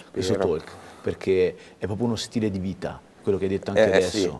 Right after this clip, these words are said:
Speaker 2: sì, sì,
Speaker 1: essere
Speaker 2: sì.
Speaker 1: un ricercatore. Io vado cercando qualcosa,
Speaker 2: Certo.
Speaker 1: scoprendo con la curiosità e la passione per quello che stai facendo.
Speaker 2: Sì, hai detto giusto, è uno stile di vita secondo me. Se vuoi fare,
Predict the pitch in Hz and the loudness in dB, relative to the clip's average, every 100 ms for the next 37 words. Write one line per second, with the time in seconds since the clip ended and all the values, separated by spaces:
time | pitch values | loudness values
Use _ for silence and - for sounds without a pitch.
0 | - 107 113 110 107 98 - 98 - 92 | -6 -4 0 0 0 -2 -4 -6 -4 -6
1 | 98 87 85 85 90 - 92 - - 92 | -2 -2 -4 -4 -6 -6 -8 -8 -8 -6
2 | 95 95 90 90 85 - 82 95 104 92 | -4 -4 -2 -4 -4 -6 -4 -2 0 -2
3 | - - 85 - 78 82 82 85 87 85 | -4 -10 -8 -6 -6 -6 -6 -4 -4 -6
4 | - - 110 87 - 104 - 120 85 98 | -16 -4 -2 -2 -4 -6 -4 -4 -4 -4
5 | 104 - - 85 90 87 - 76 67 - | -6 -6 -6 -6 -4 -8 -10 -10 -12 -14
6 | - 71 76 73 73 - 110 101 104 110 | -14 -14 -12 -14 -16 -2 0 0 0 0
7 | 104 101 98 98 - 120 110 107 107 98 | 0 0 0 -2 -2 0 2 2 2 0
8 | 92 - - 98 90 87 - 107 117 117 | -6 -8 -8 -6 -6 -6 0 4 6 6
9 | - 123 123 123 120 | 6 8 8 4 2